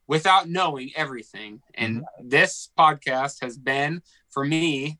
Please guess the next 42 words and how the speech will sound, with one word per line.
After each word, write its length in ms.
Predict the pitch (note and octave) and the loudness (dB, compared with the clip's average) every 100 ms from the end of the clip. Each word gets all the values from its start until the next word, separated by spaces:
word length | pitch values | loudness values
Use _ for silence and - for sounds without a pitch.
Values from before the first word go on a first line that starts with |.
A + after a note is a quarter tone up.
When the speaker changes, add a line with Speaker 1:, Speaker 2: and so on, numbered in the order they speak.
| - | 2
Speaker 1:
as 380 | D#3+ F#3 D3 C3 | 4 4 4 2
I 80 | |
hope 240 | B2 D3+ D3 | 0 0 -2
it 100 | C3 | 0
is 320 | C3+ C3 B2+ | 2 0 -2
with 220 | C3 C#3+ | 0 -2
the 80 | B2 | -2
people 260 | - C3+ A#2 | -6 -4 -2
listening, 520 | A#2+ - F3+ F#3+ F#3+ _ _ _ _ | -4 0 2 2 0 _ _ _ _
an 100 | C3+ | 2
experience 840 | C#3 - - G3 G#3 D3+ C3+ - - | 2 0 2 6 6 6 0 -4 -6
through 240 | F3+ E3 C#3+ | 0 2 2
with, 300 | C#3 C#3+ - _ | 2 2 -2 _
with 340 | - D3+ D#3 | -6 0 0
which 240 | D#3+ D#3 - | 2 0 0
you 100 | D3+ | -2
can, 300 | - C3+ C3+ | 0 -2 -2
you 100 | D3+ | -4
can 140 | C#3 C3+ | 0 2
say, 160 | C3+ A#2+ | 2 4
"I 200 | A2+ G3 | 6 6
love 480 | D3 C#3 E3+ C3 A#2 C3 _ _ _ _ _ _ - | 6 6 6 2 -4 -16 _ _ _ _ _ _ -8
Master 720 | G#2+ C#3 F#3 - A#2 G#2+ G#2+ _ | 2 2 2 -4 -10 -10 -14 _
and 100 | A#2+ | -2
I 80 | B2+ | 0
love 320 | C#3 E3+ E3+ | 4 2 2
Justice," 720 | A#2+ D3 F#3+ - A#2 A#2 - - _ _ _ _ _ _ _ _ | -2 -2 -2 -6 -14 -14 -18 -20 _ _ _ _ _ _ _ _
but 320 | F#3+ F3 C#3 - _ _ _ _ _ _ _ _ - | 6 6 4 -2 _ _ _ _ _ _ _ _ -2
I 60 | |
like 160 | C#3 D#3 | 0 0
to 60 | C#3+ | -4
feel 260 | D#3 D3+ | -4 -2
that 220 | C#3+ C#3 B2+ | 2 2 0
opinions 460 | - D3 C#3+ C3 | -4 -4 -4 -2
like 220 | C3 B2 | 0 0
maybe 260 | A#2 C3+ C3+ | 0 -2 0
myself 440 | C3 B2+ - C3+ C3 | 2 2 4 2 2
and 120 | A#2+ | 0
Dick, 280 | C#3 A#2+ - | 2 2 -2
who 100 | C3 | -4
are 100 | B2 | 0
not 180 | B2+ | 2